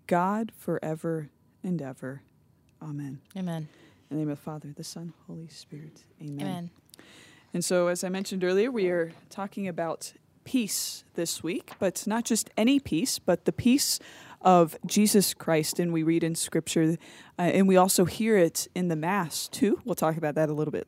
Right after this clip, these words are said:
Speaker 1: later, how, uh, it is truly Jesus' peace that we receive, right? Uh,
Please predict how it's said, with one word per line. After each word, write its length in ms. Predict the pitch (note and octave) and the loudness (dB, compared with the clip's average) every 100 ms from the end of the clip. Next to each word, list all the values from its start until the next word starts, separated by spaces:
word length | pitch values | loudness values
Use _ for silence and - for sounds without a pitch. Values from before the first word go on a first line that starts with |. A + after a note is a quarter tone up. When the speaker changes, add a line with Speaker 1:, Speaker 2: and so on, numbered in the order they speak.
| - | 0
Speaker 1:
later, 320 | E3+ E3+ E3 | 2 2 2
how, 540 | - F#3+ F3 E3 D#3+ - - - - _ | -2 0 4 4 4 -2 -16 -20 -20 _
uh, 260 | E3+ D#3+ - _ _ _ _ F3 | -10 -8 -12 _ _ _ _ 4
it 100 | F3 | 4
is 240 | D#3+ - - | 4 0 0
truly 420 | - C#4 G3 D3+ | 4 6 6 2
Jesus' 720 | D3+ - E3+ F#3+ F3+ E3+ D3+ | -4 0 2 2 0 0 -4
peace 380 | - E3+ C#3 - | -6 -6 -6 -6
that 120 | - | -6
we 160 | D#3 D3 | -4 -4
receive, 580 | C#3 - - B2 B2+ - | -4 -6 -10 -10 -14 -8
right? 520 | D3 C#3+ - - - | -6 -4 -8 -14 -12
Uh, 240 | D#3+ D3+ | -8 -8